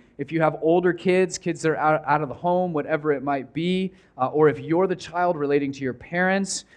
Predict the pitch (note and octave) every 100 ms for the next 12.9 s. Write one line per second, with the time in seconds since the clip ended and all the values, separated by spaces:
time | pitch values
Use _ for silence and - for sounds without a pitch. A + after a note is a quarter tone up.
0 | _ _ C#3 C#3 C3 B2 A#2+ - F3 D#3
1 | B2+ - - _ _ - C3+ B2+ A#2+ -
2 | D#3 - D#3+ F#3 E3+ - - D#3 F3 D#3
3 | - - - G3+ G3+ G3+ - _ _ _
4 | C#3+ - D3 D3 - - E3+ F3 F#3 F#3
5 | - E3+ F3+ E3+ D3+ D3+ D3 D3+ D#3 D#3
6 | - C#3 C3 B2+ A2+ - _ A#2+ B2 A#2
7 | - - G#2 D#2+ _ _ _ - A#2 A#2+
8 | D#3+ E3+ D3 C3+ C#3+ D#3 D#3+ D#3 - _
9 | B2+ C3 D3+ C#3 C3+ C3+ D3 - C3+ B2+
10 | - - D#3 D#3+ C#3+ A#2 C#3 C3+ C3+ A2+
11 | A2+ C3+ D3 - C3 B2+ B2+ B2 B2 B2
12 | A#2 - D3 D3+ C3+ B2+ B2 A#2+